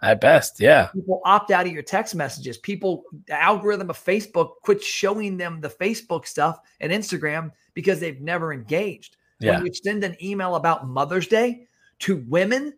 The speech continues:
Speaker 2: who told you they were frequent, like, one of the clients we did it for was, like, eight hundred and forty-five women, something like that, got this message. Three hundred of them went to the post and commented. I mean, that's, you know,
Speaker 1: That's massive.
Speaker 2: that's,
Speaker 1: That's
Speaker 2: that's a
Speaker 1: huge.
Speaker 2: huge audience.
Speaker 1: Yeah.
Speaker 2: And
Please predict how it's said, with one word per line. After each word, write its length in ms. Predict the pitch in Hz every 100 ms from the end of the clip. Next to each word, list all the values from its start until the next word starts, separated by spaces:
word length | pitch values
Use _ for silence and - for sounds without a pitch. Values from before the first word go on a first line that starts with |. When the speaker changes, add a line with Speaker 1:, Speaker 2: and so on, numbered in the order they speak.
| _
Speaker 2:
who 140 | - 175
told 360 | - 190 208
you 60 | 196
they 120 | 190
were 100 | 175
frequent, 420 | 165 185 185 226
like, 140 | 170 127
one 180 | 160 202
of 80 |
the 60 | 185
clients 380 | - 170 165 -
we 100 | 151
did 160 | 156
it 80 | 151
for 80 | 170
was, 80 | 143
like, 160 | 139 -
eight 140 | 185
hundred 280 | 165 190 180
and 120 | 175
forty-five 500 | - 175 175 170 160
women, 260 | 143 151 117
something 140 | 131
like 180 | 131 123
that, 240 | 123 123 - _ _ _
got 220 | - 170 -
this 180 | 185
message. 420 | 160 151 147 135 - _ _ _ _
Three 260 | - 175 233
hundred 340 | 175 226 233
of 140 | 175 143
them 180 | 151
went 220 | 139 190 185
to 80 |
the 100 | 165
post 560 | - - 220 147 - _ _ _ _ _
and 200 | 226 196
commented. 640 | - - 240 247 156 110 -
I 300 | _ _ _
mean, 100 | 196
that's, 280 | 269 - - _ _ _
you 80 | -
know, 60 |
Speaker 1:
That's 200 | 135 123
massive. 360 | 101 135 - 92 - -
Speaker 2:
that's, 180 | 214 -
Speaker 1:
That's 220 | - 202
Speaker 2:
that's 40 |
a 20 | -
Speaker 1:
huge. 160 | 190
Speaker 2:
huge 220 | 254 214
audience. 460 | 220 269 381 127 -
Speaker 1:
Yeah. 360 | 127 123 151
Speaker 2:
And 100 | 156